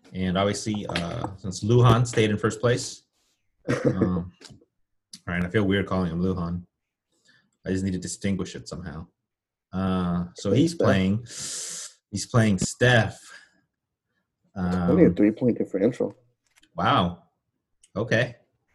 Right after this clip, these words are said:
Speaker 1: Three-point differential. He has Rodgers going up against Tampa Bay. He, then Clyde Edwards-Helaire versus Buffalo.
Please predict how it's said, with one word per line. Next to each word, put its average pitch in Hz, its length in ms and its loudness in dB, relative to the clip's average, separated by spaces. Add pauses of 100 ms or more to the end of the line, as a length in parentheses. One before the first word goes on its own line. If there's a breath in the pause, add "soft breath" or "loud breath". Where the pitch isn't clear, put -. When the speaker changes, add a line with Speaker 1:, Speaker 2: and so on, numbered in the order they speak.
(640)
Speaker 1:
Three-point 110 240 -2
differential. 104 680 -2
He 110 260 -6
has 101 760 2 (100)
Rodgers 110 360 2
going 107 180 2
up 95 100 0
against 98 280 0
Tampa 107 260 0
Bay. 90 380 -2
He, - 240 -16 (960)
then 98 180 0
Clyde 107 320 0
Edwards-Helaire 104 680 2
versus 92 280 -4
Buffalo. 87 640 -4